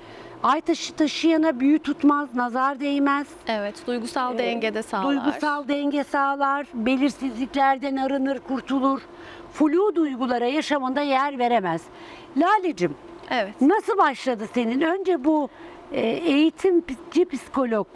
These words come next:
Speaker 2: Evet.
Speaker 1: olman.
Speaker 2: Evet.
Speaker 1: Arkasından bu taşlar senin canına nasıl,
Speaker 2: <laughs>
Speaker 1: kanına, canına nasıl girdi?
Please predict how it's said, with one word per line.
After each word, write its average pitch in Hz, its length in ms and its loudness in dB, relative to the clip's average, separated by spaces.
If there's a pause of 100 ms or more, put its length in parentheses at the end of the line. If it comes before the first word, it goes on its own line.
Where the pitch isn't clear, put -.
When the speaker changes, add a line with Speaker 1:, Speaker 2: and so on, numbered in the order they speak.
(280)
Speaker 2:
Evet. 208 320 0
Speaker 1:
olman. 220 520 0 (160)
Speaker 2:
Evet. 214 260 0
Speaker 1:
Arkasından 330 760 2
bu 320 80 -4
taşlar 320 520 0
senin 285 440 2
canına 339 440 0
nasıl, 302 280 -2 (180)
Speaker 2:
<laughs> 285 360 -4
Speaker 1:
kanına, 320 460 0
canına 349 420 0
nasıl 302 240 -2
girdi? 160 540 -2